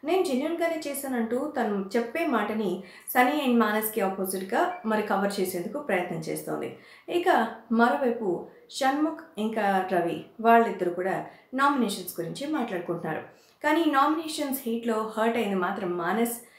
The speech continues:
ఇంకా సన్నీ. ఎందుకంటే ఈ, ఈ టాస్క్ వల్ల ఇద్దరి గురించి తెలుసుకున్నానని చెప్తాడు మానస్. ఎవరి గురించి అంటే పింకీ ఇంకా కాజల్. వాళ్ళిద్దరూ వాళ్ళు అనుకున్నటువంటి వాళ్ళని కాకుండా సన్నీని ఇంకా మానస్‌కి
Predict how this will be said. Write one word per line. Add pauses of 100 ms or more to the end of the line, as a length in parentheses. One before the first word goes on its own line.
(160)
ఇంకా (400)
సన్నీ. (160)
ఎందుకంటే (420)
ఈ, (280)
ఈ (680)
టాస్క్
వల్ల
ఇద్దరి
గురించి
తెలుసుకున్నానని
చెప్తాడు
మానస్. (100)
ఎవరి
గురించి
అంటే
పింకీ
ఇంకా
కాజల్. (500)
వాళ్ళిద్దరూ (380)
వాళ్ళు (120)
అనుకున్నటువంటి
వాళ్ళని
కాకుండా (720)
సన్నీని (320)
ఇంకా (100)
మానస్‌కి